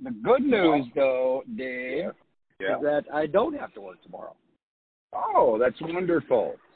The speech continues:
Speaker 1: So this truly, truly is a Friday for me.
Speaker 2: O-, okay. Now,
Speaker 1: Rare.
Speaker 2: Yeah, okay. Do you have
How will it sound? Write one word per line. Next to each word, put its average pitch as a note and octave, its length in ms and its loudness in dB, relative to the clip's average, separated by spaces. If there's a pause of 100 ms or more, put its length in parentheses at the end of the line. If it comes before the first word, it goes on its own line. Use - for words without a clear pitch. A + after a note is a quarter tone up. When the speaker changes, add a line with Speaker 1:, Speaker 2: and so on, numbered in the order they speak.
Speaker 1:
So E3 120 4
this F3 200 -4 (180)
truly, F3+ 500 2 (200)
truly C#3+ 480 0
is C#3+ 100 -2
a D#3 100 -2
Friday E3+ 580 2
for G#2 100 -10
me. G#2 200 -12 (220)
Speaker 2:
O-, G2+ 140 -4 (220)
okay. A2+ 760 -2 (600)
Now, C3 340 4
Speaker 1:
Rare. B2 400 6 (600)
Speaker 2:
Yeah, F2 280 -6 (100)
okay. A2 420 -4 (420)
Do A#2 60 0
you A#2 60 4
have A#2 160 4